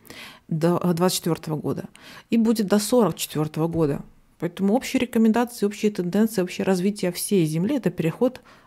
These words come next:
в онлайн-версии всех видов деятельности, которые сейчас пока еще в физическом варианте. Однако, тем не менее, со второго сентября по девятнадцатое ноября как раз-таки физическая, реальная работа будет продвигаться лучше,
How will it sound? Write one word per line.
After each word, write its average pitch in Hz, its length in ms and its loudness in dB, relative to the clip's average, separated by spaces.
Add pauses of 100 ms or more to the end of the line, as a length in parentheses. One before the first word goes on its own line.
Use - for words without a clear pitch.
(140)
в 196 460 -2
онлайн-версии 175 1120 2 (240)
всех - 500 0 (260)
видов 165 320 0
деятельности, 175 480 -2
которые - 340 -6
сейчас 208 360 -2
пока 175 320 -4
еще 190 220 -2
в 170 40 -8
физическом 160 600 -6
варианте. 147 420 -4 (720)
Однако, 240 380 2
тем 220 160 -2
не 220 100 6
менее, 175 260 4
со 165 100 -8
второго 233 280 0
сентября 196 420 0
по 190 200 2
девятнадцатое 180 540 -2
ноября 175 320 -2
как - 160 -4
раз-таки 214 400 -2
физическая, 180 720 0
реальная 165 420 2
работа 156 500 -2 (380)
будет 254 220 4
продвигаться 190 520 2
лучше, 226 560 2